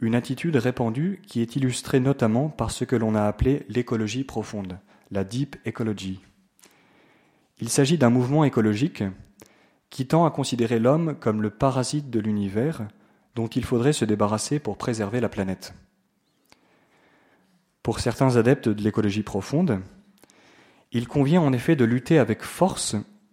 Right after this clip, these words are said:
contre le développement de l'espèce humaine, voire de l'é-, de l'éradiquer purement et simplement.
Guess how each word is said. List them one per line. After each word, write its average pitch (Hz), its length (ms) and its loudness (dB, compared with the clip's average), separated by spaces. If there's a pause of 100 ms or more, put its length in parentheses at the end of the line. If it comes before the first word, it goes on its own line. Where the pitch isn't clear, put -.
(280)
contre 135 280 2
le 110 120 4
développement 131 560 4
de 131 80 -2
l'espèce 113 400 0
humaine, 120 420 2 (720)
voire 139 380 4
de 110 100 2
l'é-, 120 320 2
de 113 140 0
l'éradiquer 131 580 2
purement 151 640 -2
et 113 80 -6
simplement. 110 460 -6